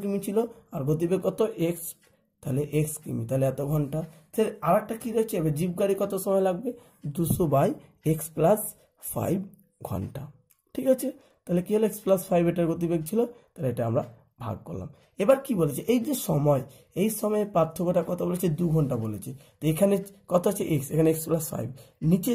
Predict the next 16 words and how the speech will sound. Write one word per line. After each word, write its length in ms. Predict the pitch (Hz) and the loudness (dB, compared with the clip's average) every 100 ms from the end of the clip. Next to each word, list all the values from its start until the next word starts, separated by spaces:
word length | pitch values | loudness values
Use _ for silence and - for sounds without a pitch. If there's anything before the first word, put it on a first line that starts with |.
| 185 | 6
যার 120 | 156 139 | 6 6
বড় 120 | 139 139 | 2 4
থাকবে 260 | 147 139 180 196 - _ - | 0 2 -2 -2 -12 _ -4
সে 120 | - 175 | -2 -2
কি 80 | 196 190 | 2 4
হবে? 140 | 190 226 - _ | 4 2 0 _
ছোট 180 | - 160 131 113 | -4 -2 0 0
হবে। 140 | 110 113 | -2 -2
তো 40 | 127 147 | 0 4
বড় 120 | 170 185 | 4 2
থেকে 140 | 208 185 | -2 -2
ছোট 120 | 165 147 | -2 2
বাদ 180 | 143 131 | 2 2
দিলে 200 | 143 180 233 - _ - | 2 2 0 -8 _ -4
দু 60 | 143 | 0
ঘন্টা 260 | 143 147 | 4 4